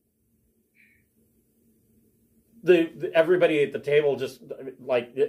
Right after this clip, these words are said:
the, the session's just been called to order, and this is immediate. The, the hammer is still warm from striking the ga-, the, the table,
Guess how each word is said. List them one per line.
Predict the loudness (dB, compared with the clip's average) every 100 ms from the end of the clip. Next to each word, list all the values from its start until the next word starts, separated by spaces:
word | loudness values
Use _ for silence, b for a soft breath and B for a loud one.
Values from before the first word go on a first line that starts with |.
| -4 -14 -18 -20 _ -8
the, | -4 -4 -4
the | -6
session's | 2 2 2 -6 -6
just | -4
been | -4 -2
called | 0 2
to | 2
order, | 0 0 0
and | -2
this | -4
is | -4 -6
immediate. | -4 -2 -2 -4 -8
The, | -10 -12 -10 -12 B B 0
the | 0
hammer | 2 2 2 0
is | -2 0
still | 4 4
warm | 2 0 0 0 -6
from | -12 -14
striking | -2 0 0 -2 -10
the | -6
ga-, | -2 0 -2 -2
the, | 0 0 -2
the | -8
table, | -2 -2 0 -2 -2